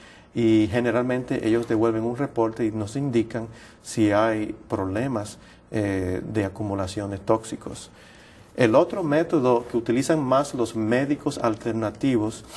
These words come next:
es el método de suministrar al niño un quelador. Una sustancia queladora es una sustancia que funciona como un imán. Cuando el niño se lo toma, eh, atrae todos los tóxicos de los tejidos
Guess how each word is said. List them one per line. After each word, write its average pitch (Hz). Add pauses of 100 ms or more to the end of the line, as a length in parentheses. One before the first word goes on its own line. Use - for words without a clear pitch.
(320)
es 143
el 151
método 143
de 110
suministrar 120
al 143
niño 123
un 131
quelador. 101 (600)
Una 120
sustancia 123
queladora 127
es 117
una 131
sustancia 135
que 107 (260)
funciona 123
como 120
un 131
imán. 110 (420)
Cuando 107
el 98
niño 107
se 127
lo 147
toma, 131 (500)
eh, 107
atrae 110
todos 127
los 139
tóxicos 123
de 113
los 131
tejidos 135